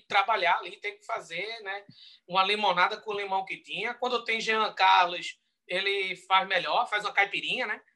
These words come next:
Faz algo melhor do que isso, porque já tem um time com mais qualidade, com a transição de bola melhor,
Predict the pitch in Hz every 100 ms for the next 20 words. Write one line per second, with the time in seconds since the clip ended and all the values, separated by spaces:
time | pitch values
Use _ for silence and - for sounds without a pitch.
0 | _ - 170 196 196 202 175 196 202 -
1 | 165 170 247 - - _ _ _ 170 180
2 | 180 190 208 202 208 202 190 180 214 220
3 | 185 170 165 175 190 185 - - - 165
4 | - 196 180 196 190 160 170 190 190